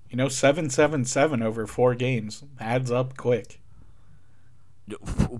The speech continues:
Speaker 2: big time, dude, big time. Especially in a league where there's not a ton of guys who just get crazy amounts of assists. Like, you've got
Speaker 1: Yeah,
Speaker 2: your
Speaker 1: assists are so hard to
Speaker 2: traditional
Speaker 1: stream.
Speaker 2: Chris Paul. Yeah.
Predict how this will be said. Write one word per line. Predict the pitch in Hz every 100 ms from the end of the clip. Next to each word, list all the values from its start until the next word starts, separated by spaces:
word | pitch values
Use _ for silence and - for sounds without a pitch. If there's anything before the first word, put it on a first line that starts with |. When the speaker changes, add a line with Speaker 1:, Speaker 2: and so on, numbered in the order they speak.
| -
Speaker 2:
big | 117 156
time, | - 143 90
dude, | 92 131 147
big | 160 180
time. | - 143 92 92 - -
Especially | - 165 - 160 - 359
in |
a | 302
league | 123 123 139
where | 135 120 110 - - - -
there's | 131 160 151
not | 131 131 170 240
a |
ton | 202 - 156
of | 123 -
guys | 107 101 98 92
who | - 104
just | 101 95
get | 110 -
crazy | - 107 98 104 101 92
amounts | - 95 90 90
of | 90
assists. | 87 - 90 -
Like, | 95 92
you've | 107 -
got | 117 107
Speaker 1:
Yeah, | 117
Speaker 2:
your | 113
Speaker 1:
assists | - 147 131
are | 151
so | - 135 131
hard | 131 127
to |
Speaker 2:
traditional | 117 123 127 127
Speaker 1:
stream. | 113
Speaker 2:
Chris | 113 -
Paul. | - 113 110 110 107 107 - - - - -
Yeah. | 110 110 95